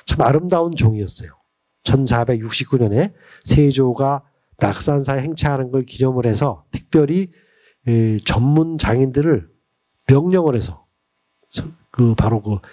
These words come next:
당시의 최고의 장인들을 동원해서 만든 종입니다. 근데 이 정도 보면 시대가 좀 이보다 좀 백 년 가까이 흘렀지만 아직도 중국종처럼 쌍용의 용류,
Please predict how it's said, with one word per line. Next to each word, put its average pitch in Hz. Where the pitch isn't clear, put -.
당시의 123
최고의 170
장인들을 117
동원해서 139
만든 101
종입니다. -
근데 170
이 180
정도 175
보면 185
시대가 190
좀 175
이보다 139
좀 143
백 120
년 135
가까이 131
흘렀지만 170
아직도 117
중국종처럼 147
쌍용의 175
용류, 117